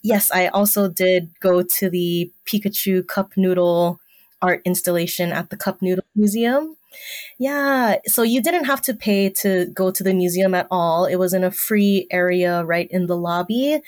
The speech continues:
The huge stairwell in there was covered with the Pikachu Cup Noodle design. So I ran up the stairs and took a picture with that. And then I lined up for maybe about ten or fifteen minutes,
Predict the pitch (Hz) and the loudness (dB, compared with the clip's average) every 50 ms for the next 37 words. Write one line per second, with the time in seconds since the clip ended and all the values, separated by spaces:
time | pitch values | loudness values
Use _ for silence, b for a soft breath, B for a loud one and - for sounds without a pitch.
0 | B B B B B - 185 190 - - - 247 254 254 247 247 240 240 226 196 | B B B B B -6 -4 -4 -4 -4 -2 0 0 2 2 2 2 2 0 0
1 | - - - - - - - - 208 208 208 214 214 202 185 180 175 170 165 170 | -2 -4 -4 -4 -4 -4 -2 0 2 2 4 4 2 2 2 2 2 2 2 2
2 | 180 180 - 180 180 175 175 175 175 170 170 170 175 170 165 160 160 - - - | 0 0 0 0 0 0 0 0 0 2 2 2 2 2 0 -2 -4 -4 -6 -2
3 | - 214 196 185 190 180 175 170 170 160 170 160 - - - 170 156 - - - | -2 0 0 2 2 2 2 0 0 -2 -6 -6 -6 -4 -4 -4 -4 -6 -10 -10
4 | - - 196 - - 196 185 - - 196 185 - 185 185 180 185 180 175 196 185 | -6 -6 -6 -4 -4 -6 -6 -4 -4 -6 -4 -4 -2 -2 0 0 -2 0 -2 -2
5 | 180 180 165 160 160 165 170 170 180 180 - - 180 165 160 160 160 165 170 208 | -2 -2 -2 -2 -4 -2 -2 -2 0 0 0 -2 -2 -2 -2 -2 -4 -2 -2 -2
6 | 220 226 220 214 - 208 - - 202 196 196 190 190 190 180 185 165 - - 208 | 0 0 -2 -4 -6 -8 -6 -2 0 0 2 2 0 0 0 -2 -4 -4 -6 -8
7 | - 208 - 214 208 - - 220 220 226 220 - 190 175 170 175 196 220 - - | -8 -8 -8 -8 -8 -6 -4 -2 -2 -2 -2 -2 -2 0 0 2 2 0 0 -2
8 | B B B B B B B B B 185 180 180 170 175 175 175 175 175 175 175 | B B B B B B B B B -2 -2 0 0 0 0 0 0 0 0 -2
9 | - - - - 175 180 190 208 220 220 214 202 196 208 - - - - 196 180 | -4 -4 -4 -2 -2 0 0 2 2 2 2 2 2 0 -2 -4 -6 -4 -2 0
10 | 180 185 208 247 254 254 247 220 214 214 208 - - - - 202 196 190 190 190 | 2 2 2 0 0 0 0 0 2 0 0 0 -2 -4 -2 -2 0 0 0 0
11 | - 208 208 - - - 226 220 214 196 185 180 185 185 185 190 - - | -2 -2 -6 -4 -4 -4 -2 0 2 2 2 2 2 0 0 0 -2 -4